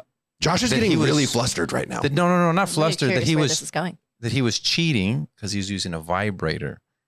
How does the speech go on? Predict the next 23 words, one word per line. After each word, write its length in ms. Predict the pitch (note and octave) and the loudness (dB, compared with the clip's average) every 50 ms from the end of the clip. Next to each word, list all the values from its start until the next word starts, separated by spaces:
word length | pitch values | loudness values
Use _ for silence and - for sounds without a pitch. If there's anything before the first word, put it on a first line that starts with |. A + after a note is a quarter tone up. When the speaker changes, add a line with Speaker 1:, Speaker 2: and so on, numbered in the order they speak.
| _ _ _ | _ _ _
Speaker 2:
Was 500 | - E2+ F2 - - F2 F2 - - - | -4 0 0 0 0 0 -2 -4 -6 -10
Speaker 3:
That's 120 | - - _ _ | -14 -20 _ _
not 360 | F#3 F3+ F#3+ F#3 F#3 - - | -8 -4 -2 -2 -2 -4 -6
cheating. 340 | - - - G3 F#3+ D#3 - | -6 -4 -4 -2 -2 -2 0
Speaker 2:
I 100 | C3 C#3+ | 0 2
know, 140 | E3+ A3 A3 | 2 2 2
I, 300 | - D#3 F3 - C#3+ D3 | 2 0 0 0 0 0
I 20 | |
know, 120 | F3 G3 - | 0 0 0
I 140 | - - G3+ | 0 0 0
know, 180 | G#3 E3 E3 E3+ - - - - - - - | 2 2 0 0 -2 -6 -10 -14 -20 -8 -4
I 120 | B2+ D#3 | -2 0
know, 200 | F3 C#3+ A2+ A2 A2 | 2 2 2 0 0
but 240 | A#2 C3 B2+ A#2 - | 0 0 0 0 -2
Speaker 3:
Okay. 160 | - - - _ | -4 -8 -8 _
<laughs> 40 | |
Speaker 2:
because, 480 | - C3 A#2 C#3 C3+ B2+ A#2+ - C#4 - - - - - _ - | -4 -2 0 2 2 2 2 0 -2 -4 -8 -10 -12 -12 _ -4
because, 380 | D3 C3+ - - D#3 C#3+ C3 | -4 -2 0 2 2 2 2
but 180 | A#2+ B2+ C3 B2 | 2 2 2 2
if 80 | B2 | 2
you 80 | C3+ D3 | 2 0
look 260 | C3+ C3+ C3 B2 - C#3 | 2 2 0 0 0 0
at, 240 | A#2+ A2 G2 - | 0 2 0 -2